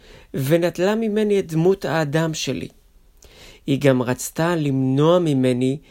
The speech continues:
לקחת אותך לי לאישה. אותך, את מי שהורג את הגורלות, הועידו להיות אשתי.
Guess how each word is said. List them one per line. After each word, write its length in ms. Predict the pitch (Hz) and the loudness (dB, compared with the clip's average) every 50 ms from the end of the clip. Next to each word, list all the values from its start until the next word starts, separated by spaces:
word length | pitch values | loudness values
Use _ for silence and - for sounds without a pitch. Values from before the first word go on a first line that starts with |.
| - - - - | -20 -20 -12 -6
לקחת 600 | - 143 156 165 165 - 208 214 214 - 214 - | -4 -2 -2 -2 -2 -2 -4 -4 -4 -6 -8 -8
אותך 360 | 196 - - 202 196 196 - 190 | -8 -6 -4 -4 -4 -2 -2 -2
לי 260 | 185 202 214 208 196 | -2 0 0 0 0
לאישה. 460 | 190 180 175 170 - - 190 180 170 160 _ _ _ _ _ _ _ _ _ _ _ - - - - - - - - - - - - | -2 -2 -4 -6 -6 -4 -4 -4 -6 -6 _ _ _ _ _ _ _ _ _ _ _ -20 -20 -20 -20 -20 -20 -20 -20 -20 -16 -6 -2
אותך, 480 | 165 147 - - 254 254 214 - - - - - 165 | -2 -2 0 2 0 0 0 -2 -8 -10 -6 -4 -4
את 140 | 147 - 170 | -2 -2 0
מי 160 | 185 208 208 | 0 0 0
שהורג 500 | - - 196 180 180 175 196 202 196 208 | 0 2 2 2 2 2 0 0 0 0
את 140 | 208 - 190 | -2 0 -2
הגורלות, 600 | 170 160 175 170 170 190 214 240 233 233 - - - | -2 0 0 0 0 0 0 -2 -4 -6 -8 -10 -4
הועידו 640 | - 175 170 165 - - 254 262 214 160 170 156 143 - - | 0 2 2 2 2 0 -2 -2 0 0 -2 -4 -4 -4 -4
להיות 480 | 160 165 165 165 160 165 160 160 - | -2 0 0 0 0 0 -2 -2 -4
אשתי. 400 | 180 190 - - - 262 247 202 | -8 -8 -8 -6 -4 -2 -4 -4